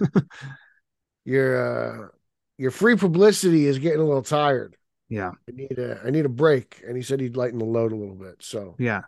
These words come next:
Speaker 1: So much
Speaker 2: talk to Jim.
Speaker 1: appreciated. Yeah, much appreciated. And then I think next month could possibly be even a little lighter, because on this list we have two series that this was the last one of those series, in which we'll get
Speaker 2: Bum,
Speaker 1: to
Speaker 2: bum,
Speaker 1: that. So
Speaker 2: bum.
Speaker 1: yeah, I mean, stay tuned. But I know that there are some other books that are,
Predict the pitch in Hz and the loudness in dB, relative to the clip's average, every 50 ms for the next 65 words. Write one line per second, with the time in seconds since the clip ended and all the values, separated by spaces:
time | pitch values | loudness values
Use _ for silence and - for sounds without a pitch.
0 | - _ _ - - 131 127 120 113 - - 135 143 170 180 170 143 - 143 143 | -14 _ _ -6 -2 0 0 0 0 -2 -2 0 2 4 4 4 4 2 2 0
1 | 135 117 110 107 104 98 98 101 127 _ _ _ _ _ _ _ _ _ _ _ | 0 0 -2 -4 -6 -6 -8 -10 -14 _ _ _ _ _ _ _ _ _ _ _
2 | _ _ - 151 151 127 123 147 170 - 175 139 - 156 151 127 120 110 107 - | _ _ -2 -2 0 2 2 0 0 0 -2 0 0 0 0 0 -2 -4 -2 -2
3 | 127 135 143 143 131 120 131 160 170 - 202 147 - - _ _ - - - _ | 0 2 2 2 2 0 0 -2 0 -2 -4 -4 -4 -8 _ _ -20 -20 -20 _
4 | _ _ _ _ _ _ _ _ _ - 120 120 180 185 - - 135 123 120 117 | _ _ _ _ _ _ _ _ _ -10 -8 -6 -6 -6 -8 -8 -6 -4 -4 -4
5 | 113 - - - - - 156 143 - - 135 143 139 - - 143 135 127 120 123 | -4 -6 -10 -4 0 0 0 2 0 0 0 0 0 -2 -4 -2 -2 -2 0 0
6 | 127 127 123 131 123 117 113 110 113 131 165 151 117 107 101 101 104 101 107 107 | 0 0 0 0 -2 -4 -6 -4 -4 -2 -2 -2 -4 -4 -6 -6 -6 -6 -8 -8
7 | - 117 110 - 113 135 170 165 135 - - - 117 110 107 - - 135 127 107 | -8 -8 -6 -4 0 2 2 2 0 0 -2 -4 -4 -4 -4 -6 -6 -6 -6 -4
8 | 107 110 110 104 - - - - - 135 143 143 131 117 - - 131 127 135 147 | -4 -4 -6 -6 -10 -14 -8 -2 0 2 4 4 2 0 -2 -2 0 0 0 0
9 | 143 123 113 98 104 117 107 101 92 - - - 120 107 - 135 117 - - 113 | 0 -2 -4 -4 -6 -6 -6 -6 -6 -8 -8 -10 -10 -8 -6 -8 -6 -6 -6 -6
10 | 110 110 104 104 - - 127 135 147 113 92 98 101 104 107 101 - - - 143 | -4 -4 -4 -6 -6 -8 -6 -6 -6 -6 -6 -8 -6 -6 -6 -6 -6 -4 -4 -4
11 | 147 110 85 - - - - - 139 120 117 113 - - 117 107 107 117 165 190 | -4 -4 -6 -12 -14 -16 -14 -12 -8 -6 -6 -6 -6 -6 -6 -4 0 2 2 2
12 | 180 160 - 156 156 147 139 139 127 127 131 117 110 107 101 131 131 131 139 139 | 2 2 2 2 2 2 2 0 0 2 2 0 0 -2 -4 -6 -10 -14 -20 -20
13 | _ _ _ _ _ _ _ _ _ _ _ - 170 147 123 117 110 120 127 123 | _ _ _ _ _ _ _ _ _ _ _ 2 2 2 2 2 0 0 -2 -2
14 | 120 - - - 156 151 139 - 170 156 131 120 110 117 131 139 143 139 135 127 | -4 -4 -2 0 0 0 0 0 -2 -2 -2 -2 -2 0 0 2 2 2 2 2
15 | 123 131 127 123 - - 127 123 123 123 123 113 113 113 104 - - - 117 110 | 0 0 -2 -2 -4 -4 -6 -4 -4 -4 -4 -4 -6 -8 -8 -8 -8 -6 -4 -4
16 | 101 101 98 95 | -2 -2 -4 -4